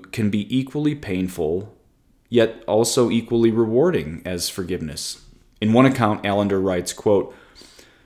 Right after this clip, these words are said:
"For an abuse victim to forsake the call to love,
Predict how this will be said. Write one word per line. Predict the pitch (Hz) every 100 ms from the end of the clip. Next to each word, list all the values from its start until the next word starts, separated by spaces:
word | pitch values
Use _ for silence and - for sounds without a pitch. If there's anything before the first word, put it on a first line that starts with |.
| _
"For | - - 151
an | 151
abuse | 123 143 196 -
victim | 165 151 143 131
to | 107
forsake | 107 - 127 131 131
the | 143
call | - 117 113
to | 104
love, | 101 113 101 95 95